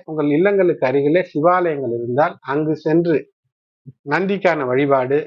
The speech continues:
நந்திக்கான அபிஷேகங்கள், ஆராதனை இவற்றையெல்லாம் பார்ப்பது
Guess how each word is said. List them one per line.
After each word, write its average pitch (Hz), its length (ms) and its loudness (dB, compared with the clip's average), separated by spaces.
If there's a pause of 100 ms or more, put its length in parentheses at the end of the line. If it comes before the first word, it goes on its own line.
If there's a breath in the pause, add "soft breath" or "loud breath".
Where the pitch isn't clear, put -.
நந்திக்கான 165 500 -2
அபிஷேகங்கள், 131 720 -2 (200)
ஆராதனை 139 560 -2
இவற்றையெல்லாம் 143 760 0
பார்ப்பது 143 540 -2